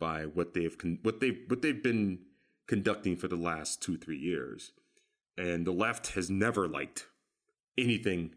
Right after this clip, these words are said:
bigger than, you know, a mom and pop shop. But then, you know, in this covid age, they don't seem to care about those either. Um,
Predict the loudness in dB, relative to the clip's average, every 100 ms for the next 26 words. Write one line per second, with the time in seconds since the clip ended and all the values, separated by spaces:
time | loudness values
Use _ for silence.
0 | -6 0 2 2 2 2 0 -2 -6 -4
1 | -2 0 -4 -8 -12 _ _ _ _ _
2 | _ _ -4 0 2 2 0 -2 -4 -2
3 | -4 -4 -6 -12 _ _ _ _ _ -4
4 | 0 2 2 0 0 -2 -4 -12 -14 -8
5 | -6 -6 -8 _ _ _ _ 0 2 2
6 | 0 0 -4 -6 -6 -2 -2 -2 -2 -2
7 | -4 -4 -4 0 0 0 -4 -8 -16 -20
8 | _ _ 0 2 4 2 0 -2 -10